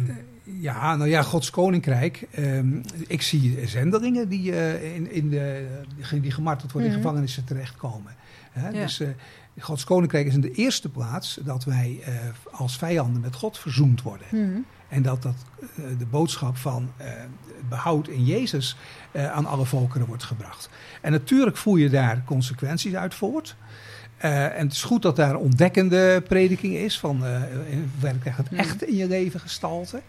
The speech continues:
Speaker 1: Maar maak dat niet tot het een en het al, want dan verwordt de kerk tot een, eh, een actiegroep
Speaker 2: Ja.
Speaker 1: die, eh, puur op het hier-nu-maals is gericht in plaats van
Speaker 2: Nee, dat klopt. Ik denk dat dat dus helemaal moet worden verbonden.
Speaker 1: Ja.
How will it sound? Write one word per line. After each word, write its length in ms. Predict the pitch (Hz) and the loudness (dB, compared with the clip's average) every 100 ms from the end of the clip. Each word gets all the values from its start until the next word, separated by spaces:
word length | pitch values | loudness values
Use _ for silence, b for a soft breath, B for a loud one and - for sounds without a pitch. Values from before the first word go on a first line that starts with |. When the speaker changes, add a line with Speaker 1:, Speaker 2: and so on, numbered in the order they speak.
| B B B B - | B B B B 0
Speaker 1:
Maar 160 | 156 156 | 2 4
maak 240 | 180 160 | 4 2
dat 180 | 160 - | 0 0
niet 120 | 190 | 2
tot 160 | 175 143 | 2 0
het 140 | 147 | -2
een 220 | 214 156 | 4 6
en 100 | 139 127 | 6 6
het 180 | 127 | 4
al, 320 | 160 156 160 220 | 4 2 2 0
want 160 | 160 | -2
dan 300 | 165 139 139 - 220 - | 0 0 -2 -6 -14 -16
verwordt 580 | - 147 131 135 127 117 | -4 0 2 2 0 -6
de 80 | 123 | -4
kerk 340 | 135 120 123 | -4 -4 -6
tot 200 | - 127 | -6 -4
een, 200 | 131 131 | 0 0
eh, 80 | 139 135 | -2 -4
een 160 | 151 - | -6 -4
actiegroep 680 | 196 - 175 - 127 - - | -4 -4 -4 0 0 -2 -6
Speaker 2:
Ja. 240 | 214 202 - | -2 -2 -2
Speaker 1:
die, 220 | 131 123 | -2 -2
eh, 60 | 120 120 | -2 0
puur 300 | 175 143 135 | 4 4 2
op 100 | 127 | 0
het 200 | 135 123 - | -4 -4 -2
hier-nu-maals 840 | 127 135 147 165 202 175 131 127 | 4 6 6 6 4 2 -2 -2
is 120 | 127 | -4
gericht 400 | - 123 107 - | -2 -4 -6 -10
in 120 | 123 | -10
plaats 300 | 127 120 127 | -10 -10 -10
van 180 | 135 110 - | -10 -12 -8
Speaker 2:
Nee, 220 | 214 214 | -4 0
dat 100 | 185 | -2
klopt. 240 | 180 269 269 | -2 -4 -4
Ik 100 | 185 | -4
denk 160 | 185 | -4
dat 80 | 180 | -2
dat 200 | 175 180 | -2 -4
dus 160 | 185 185 | -4 -4
helemaal 220 | 196 202 | -4 -2
moet 180 | 196 196 | -2 -4
worden 220 | 202 196 | -4 -6
verbonden. 600 | - 170 214 226 160 156 | -6 -4 -2 -2 0 0
Speaker 1:
Ja. 160 | 143 | -2